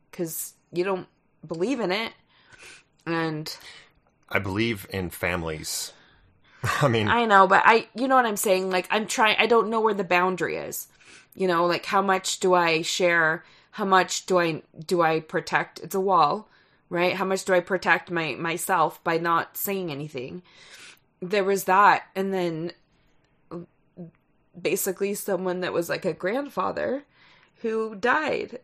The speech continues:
Speaker 1: And that was really hard. And you weren't at the funeral.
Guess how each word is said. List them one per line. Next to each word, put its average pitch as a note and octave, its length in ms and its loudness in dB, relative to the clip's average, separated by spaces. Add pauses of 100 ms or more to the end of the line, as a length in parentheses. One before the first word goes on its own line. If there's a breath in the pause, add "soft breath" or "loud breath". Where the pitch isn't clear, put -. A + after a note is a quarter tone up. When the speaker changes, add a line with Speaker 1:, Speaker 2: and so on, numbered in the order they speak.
Speaker 1:
And G3 440 -4 (140)
that - 240 -4
was - 360 -6 (100)
really F#3+ 400 -4
hard. C4 500 -2 (600 soft breath)
And A3 480 -4
you A3+ 200 -6
weren't C4+ 300 0
at B3 180 -4
the F#3 100 -2
funeral. F#3+ 600 -6